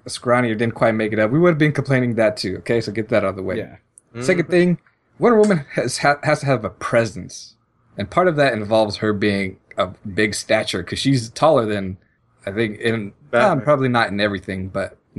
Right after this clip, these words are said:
Speaker 1: a lot of times she's taller than everybody else.
Speaker 2: Yeah. And she's Amaz-, isn't she literally Amazonian?
Speaker 1: She's literally an Amazonian.
Speaker 2: Yeah, so
Speaker 1: And if she, she could, if she was like, what's her name? Um, Sif from Thor.
Speaker 2: Mm-hmm.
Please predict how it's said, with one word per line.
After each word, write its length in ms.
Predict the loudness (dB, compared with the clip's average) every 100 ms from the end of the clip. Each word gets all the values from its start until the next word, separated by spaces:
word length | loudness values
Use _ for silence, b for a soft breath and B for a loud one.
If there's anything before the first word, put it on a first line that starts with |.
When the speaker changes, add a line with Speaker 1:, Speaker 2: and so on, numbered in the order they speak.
| -8 -2
Speaker 1:
a 60 |
lot 180 | 2 2
of 60 | 0
times 180 | -6
she's 140 | -8 -6
taller 300 | 2 2 2
than 160 | -2
everybody 340 | -6 -8 -8 -8
else. 300 | -8 -12 -16
Speaker 2:
Yeah. 80 | -16 -10
And 100 | -4
she's 220 | -4 -2
Amaz-, 440 | 0 2 2 0 -2
isn't 220 | -4 -4
she 100 | -2
literally 400 | 2 2 4 4
Amazonian? 920 | 2 2 2 2 0 -2 -6 -8 -10 _ -8
Speaker 1:
She's 260 | -4 -2
literally 400 | 2 4 4 2
an 80 | 0
Amazonian. 420 | 0 -2 -4 -6
Speaker 2:
Yeah, 200 | -8 -8
so 380 | -8 -4 -2 0
Speaker 1:
And 120 | 0
if 100 | 0
she, 340 | -2 -2 -4 -4
she 180 | -2 0
could, 300 | 0 -2 -6
if 160 | -8 -4
she 160 | -4
was 220 | 0 0
like, 280 | 2 2 0
what's 200 | -4 -2
her 100 | -2
name? 360 | 0 0 -2 -6 _ _ _ _ -6
Um, 500 | -2 -2 -4 -8 -10 _ _ _ _
Sif 520 | -10 0 2 2 -4 -20 -12
from 240 | -4 -4
Thor. 420 | 0 2 4 2 -4 _
Speaker 2:
Mm-hmm. 340 | -12 -10 -10